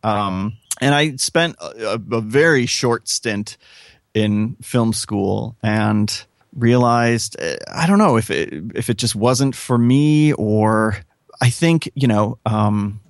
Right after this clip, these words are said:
there's another podcast that I listen to regularly called The Movie Crypt, and it's hosted by Adam Green and Joe Lynch, two horror filmmakers. And they always talk about advice that they give to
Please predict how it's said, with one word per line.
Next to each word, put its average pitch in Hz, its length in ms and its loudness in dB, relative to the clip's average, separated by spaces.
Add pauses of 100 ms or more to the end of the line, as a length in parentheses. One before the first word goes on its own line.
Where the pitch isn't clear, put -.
(140)
there's 143 200 2
another 156 220 4
podcast 113 420 0
that 101 100 -6
I 98 60 -2
listen 98 320 -6
to 98 480 -4
regularly 95 640 -2
called 95 400 -4
The 107 40 0
Movie 139 280 4
Crypt, 87 300 -2
and 92 100 0
it's - 120 -6
hosted 101 380 -6
by 90 240 0
Adam 131 260 0
Green 113 260 4
and 98 100 0
Joe 98 160 2
Lynch, 82 320 -2
two 117 200 2
horror 92 280 2
filmmakers. 76 600 -6
And 107 200 0
they 123 100 2
always 131 220 2
talk 113 200 0
about 104 240 0 (340)
advice 131 420 0
that 120 100 -6
they 117 120 -2
give 107 320 -4
to 95 520 -4